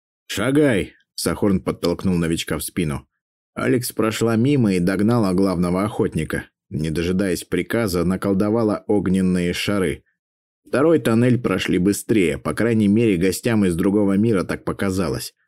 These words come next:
Шпалы сменялись шпалами, а лампы — лампами.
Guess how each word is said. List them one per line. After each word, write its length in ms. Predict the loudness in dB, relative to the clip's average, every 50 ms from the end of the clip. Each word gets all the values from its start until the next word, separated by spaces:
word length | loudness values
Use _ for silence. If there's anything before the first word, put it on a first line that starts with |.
| _ _ _
Шпалы 400 | -14 -10 -4 -2 0 2 2 0
сменялись 460 | 0 0 0 2 2 2 0 -2 -2
шпалами, 520 | -4 -6 -4 -2 -2 0 0 0 0 -2 -2 -4
а 100 | -4 -2
лампы — 380 | -2 0 0 -2 -2 0 0
лампами. 640 | 0 0 0 0 -2 -4 -4 -6 -6 -6 -8 -10 -12